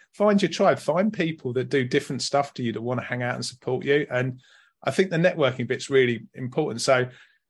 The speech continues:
so I'm a member of a few different networks. And one of the ones that I found really helpful to start with was one called Drive, which is based in Cambridge, but it's obviously online. So it's kind of, but it was just that concept. You turn up for each other.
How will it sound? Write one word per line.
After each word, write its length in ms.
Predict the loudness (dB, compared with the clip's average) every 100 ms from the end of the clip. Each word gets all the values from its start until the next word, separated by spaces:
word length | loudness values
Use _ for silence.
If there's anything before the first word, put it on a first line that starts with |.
| _ _ -20 -20 _ _
so 240 | -12 -10 0
I'm 220 | 6 6
a 20 |
member 220 | 6 6 2
of 100 | -2
a 40 |
few 260 | -2 0 0
different 240 | -2 -8
networks. 320 | -10 -10 -6
And 80 | 0
one 80 | 2
of 20 |
the 60 | 4
ones 180 | 2
that 100 | 2
I 80 | 0
found 300 | 2 0 2
really 220 | 2 2
helpful 260 | 0 -6 -8
to 80 | -4
start 220 | -4 -2
with 180 | -6 -4
was 160 | -4
one 220 | 0 -2 -2
called 240 | -6 -4
Drive, 440 | 4 4 4 0
which 200 | -8 -12
is 80 | -12
based 340 | -8 -8 -8 _ _ -16
in 100 | -10
Cambridge, 420 | -6 -6 -6 -8
but 80 | -8
it's 160 | -8
obviously 240 | -8 -8 -8
online. 420 | -6 -8 -8 -8
So 120 | -10
it's 120 | -10
kind 220 | -8 -6
of, 80 | -8 -12 _ _ _ _ -18 -4
but 80 | 4
it 40 |
was 100 | 4
just 140 | 4 2
that 180 | 0 2
concept. 460 | 0 0 -2 -4
You 60 | -6
turn 300 | 0 2 2
up 120 | 0
for 120 | -4
each 160 | -2 0
other. 240 | 0 -2